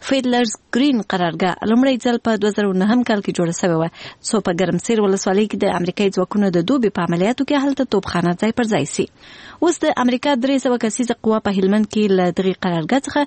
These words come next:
د افغان ځواکونو د روزنې لپاره کار اخلي. واشنګټن پوسټ په یوه بل مطلب کې د امریکایي چارواکو له قوله لیکلي چې واشنګټن درې زره پنځه سوه تازه دمي سرتیري افغانستان ته لیږي.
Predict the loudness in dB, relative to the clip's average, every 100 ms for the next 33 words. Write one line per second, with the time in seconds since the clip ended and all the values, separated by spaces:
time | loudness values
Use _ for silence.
0 | -4 -14 -4 -2 -2 0 0 2 -2 0
1 | 0 0 -2 0 2 2 0 -2 -2 -2
2 | -2 -2 -2 -2 -2 _ -20 -20 -18 -18
3 | -8 -4 0 0 0 0 0 -2 -2 0
4 | 2 2 2 0 0 -4 -2 -2 0 0
5 | 0 0 -2 0 0 0 0 0 0 -2
6 | 0 0 2 2 0 0 2 0 -4 -8
7 | -20 -4 0 2 2 2 0 0 -2 0
8 | 0 2 0 0 0 0 0 0 0 -2
9 | -2 0 0 0 -2 0 0 0 -2 0
10 | 0 0 -2 -2 0 0 2 0